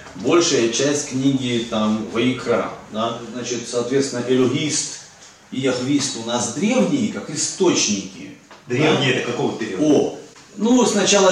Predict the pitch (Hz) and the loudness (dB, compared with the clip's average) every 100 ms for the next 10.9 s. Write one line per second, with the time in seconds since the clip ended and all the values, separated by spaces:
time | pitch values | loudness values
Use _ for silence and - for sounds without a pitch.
0 | 156 165 175 160 156 160 170 - 151 143 | 4 2 2 2 -2 0 0 0 -2 2
1 | 139 - 214 226 214 196 170 - - 131 | 2 2 2 4 4 4 2 0 -2 0
2 | 127 127 156 156 151 180 196 - - - | 0 0 0 0 2 2 0 -2 -12 -20
3 | - - - 175 175 - 147 - 160 147 | -14 -10 0 2 4 2 -4 -4 -2 0
4 | 139 143 180 170 143 135 175 165 135 - | 0 0 4 4 2 0 0 2 0 0
5 | - - - - - - 113 135 - - | -4 -16 -20 -20 -20 -8 0 2 0 -2
6 | 117 139 135 120 107 - 120 123 131 139 | 0 2 2 0 -4 -4 -2 -2 0 -2
7 | 135 - 139 123 123 - 120 104 - - | -2 -2 0 0 -2 -2 -2 -2 -6 -18
8 | - - 104 104 107 87 - - - 90 | -20 -8 -6 -4 -6 -6 -10 -20 -14 -4
9 | 131 117 120 117 - - 170 147 139 - | 0 0 2 0 0 0 2 2 2 0
10 | 120 147 - 120 110 104 - 170 | 0 0 0 -2 -4 -2 -2 0